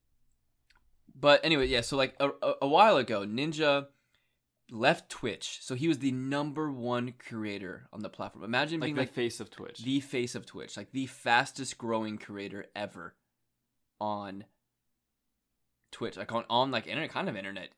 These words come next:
Speaker 1: history, man. Like,
Speaker 2: Yeah,
Speaker 1: he
Speaker 2: even
Speaker 1: went
Speaker 2: YouTube and stuff.
Speaker 1: Yeah, like, he was, like, he, record-breaking numbers. He, like, laid the foundation for all of Fortnite, arguably one of the most successful games in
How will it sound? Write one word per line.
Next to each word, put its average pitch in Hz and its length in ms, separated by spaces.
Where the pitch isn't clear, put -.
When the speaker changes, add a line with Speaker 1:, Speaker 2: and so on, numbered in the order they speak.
Speaker 1:
history, 98 460
man. 92 280
Like, 104 120
Speaker 2:
Yeah, 104 60
Speaker 1:
he 107 80
Speaker 2:
even 131 220
Speaker 1:
went - 20
Speaker 2:
YouTube 101 380
and 98 100
stuff. 98 260
Speaker 1:
Yeah, 113 500
like, 107 160
he 135 300
was, 110 280
like, 98 180
he, 117 120
record-breaking 113 760
numbers. 98 400
He, 110 140
like, 95 240
laid 101 160
the 101 80
foundation 101 600
for 92 420
all 104 200
of 104 140
Fortnite, 98 420
arguably 104 480
one 101 120
of 101 80
the 101 40
most 104 220
successful 107 400
games 104 460
in 104 320